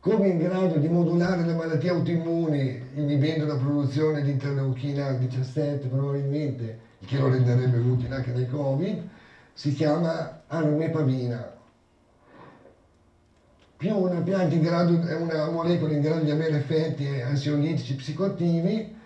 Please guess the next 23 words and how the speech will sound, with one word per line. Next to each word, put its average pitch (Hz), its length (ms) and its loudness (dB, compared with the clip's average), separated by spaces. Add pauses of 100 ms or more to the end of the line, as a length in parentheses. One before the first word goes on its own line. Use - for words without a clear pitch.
(300)
che 139 100 -4
si 151 180 0
chiama 151 260 0
nuciferina. 135 1040 -2 (3250)
L'ulivo 196 920 0 (1300)
E 151 220 -4
l'ulivo, 185 380 4
ecco, 160 180 2
ulivo 196 400 2
foglie, 147 540 0
tutti 165 440 -4
si 135 140 -2
concentravano 147 680 0
sull'ulivo. 170 560 0 (380)
L'ulivo 190 420 2
foglie, 175 340 2
che 113 60 -4
normalmente 127 480 2
sono 147 220 2
bruciate, 160 840 -2 (360)
in 175 160 2
realtà 196 420 0
contiene 151 880 0